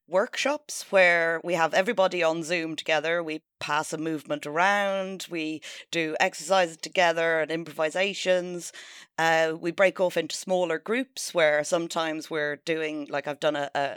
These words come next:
a duet with one of the dancers where we're making use of the side-by-side videos on the screen and playing around with that. Um,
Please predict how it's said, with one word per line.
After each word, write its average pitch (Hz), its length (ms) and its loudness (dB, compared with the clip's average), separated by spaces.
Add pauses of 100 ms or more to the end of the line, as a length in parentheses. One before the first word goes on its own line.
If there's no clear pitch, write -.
a 139 340 -6 (380)
duet 180 560 0 (240)
with 165 160 -2
one 165 160 2
of 156 60 -4
the 160 60 -6
dancers 165 640 -2
where 156 220 0
we're 151 360 -6
making 156 340 -4
use 175 480 -6
of 151 140 -8
the 156 80 -4
side-by-side 156 920 -2
videos 147 800 -4
on 147 160 -4
the 147 100 -6
screen 131 520 -8 (580)
and 143 480 0
playing 156 300 2
around 151 340 2
with - 160 -12
that. 131 500 0 (540)
Um, 165 520 4